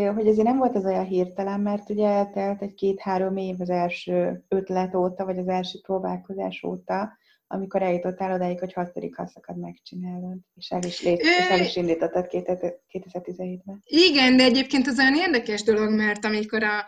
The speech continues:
Speaker 2: az első kislányom után belevágtam ebbe az egészbe, ugye mondtam, hogy ez egy, ez egy játék volt, tehát tényleg csak
Speaker 1: Mhm.
Speaker 2: arról szólt, hogy én jól érezzem magam. De amikor igazából belevágtam, amikor, ö, amikor úgy döntöttem, hogy, hogy keretet adok neki,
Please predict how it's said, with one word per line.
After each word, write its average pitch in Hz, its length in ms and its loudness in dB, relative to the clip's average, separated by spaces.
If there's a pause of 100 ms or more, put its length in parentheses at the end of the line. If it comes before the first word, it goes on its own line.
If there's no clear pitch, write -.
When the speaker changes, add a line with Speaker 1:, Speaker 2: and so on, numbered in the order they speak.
(180)
Speaker 2:
az 214 140 -4
első 269 360 2
kislányom 208 540 -2
után 208 360 -6
belevágtam 196 600 -4
ebbe 196 240 -4
az - 140 -8
egészbe, 269 720 0
ugye 233 180 6
mondtam, 233 320 4
hogy 311 80 2
ez 285 80 0
egy, 254 200 0
ez 233 120 0
egy 226 120 -2 (300)
játék 196 600 4
volt, 190 260 -2
tehát 226 160 0
tényleg 226 260 2
csak 220 140 -2
Speaker 1:
Mhm. 208 100 0
Speaker 2:
arról 196 160 -2
szólt, 202 260 -6
hogy 202 100 -10
én 190 140 -10
jól 95 180 -6
érezzem 95 460 -6
magam. 87 340 -6
De 220 180 0
amikor 240 320 4
igazából 196 580 -2
belevágtam, 190 840 -4 (100)
amikor, 196 440 -8 (220)
ö, 208 60 -8 (240)
amikor 202 280 -4
úgy 226 60 0
döntöttem, 202 640 -6
hogy, 190 160 -6 (320)
hogy 190 240 -10
keretet 226 480 2
adok 214 220 -6
neki, 196 600 -6